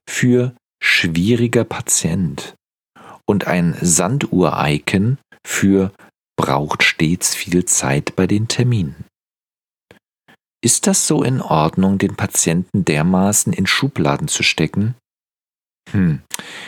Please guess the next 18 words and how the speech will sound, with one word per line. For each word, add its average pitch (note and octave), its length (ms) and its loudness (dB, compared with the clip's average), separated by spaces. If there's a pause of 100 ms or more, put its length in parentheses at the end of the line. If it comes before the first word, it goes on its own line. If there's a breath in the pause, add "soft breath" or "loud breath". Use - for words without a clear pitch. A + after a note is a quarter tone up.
(120 loud breath)
Ich - 180 0
kann D#3+ 180 0
nur D3+ 180 4
antworten, A2+ 800 0
es - 240 2
hilft - 500 -2
bei - 120 -2
der - 120 -2
Planung. D#2+ 600 2 (380 loud breath)
Wir G#2+ 120 2
können C3+ 360 2
nicht - 320 0
alle G2 160 0
Patienten E2+ 720 0
und - 180 -6
ihre E2 220 0
Kinder G#2 420 0
kennen. F2+ 460 0